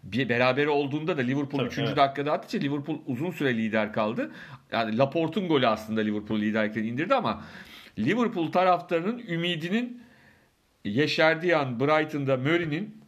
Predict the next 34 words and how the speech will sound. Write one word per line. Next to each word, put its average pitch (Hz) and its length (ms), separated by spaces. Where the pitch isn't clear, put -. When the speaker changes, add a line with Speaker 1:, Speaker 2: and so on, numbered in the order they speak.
Speaker 1:
çok - 260
orijinal 123 560
kel 120 260
kafasıyla, 113 640
kafasının 123 420
keliyle 123 400
attığı 113 300
kafa 131 260
golüyle 107 480
diyelim, 113 320
öne 139 240
geçmesi 151 500
ve 254 80
seksen 151 380
üç 254 140
saniye 127 540
sürdü 104 420
bu 95 200
önde 98 360
Speaker 2:
Evet, 123 240
yani 127 100
Speaker 1:
süreç. 139 120
Speaker 2:
son 160 120
hafta 175 220
öncesi 160 280
durumu 156 240
hatırlatalım. 143 540
Otuz 147 240
yedinci 156 300
hafta 147 240
sonunda, 135 480
e, 123 220
Manchester 135 540
City 135 280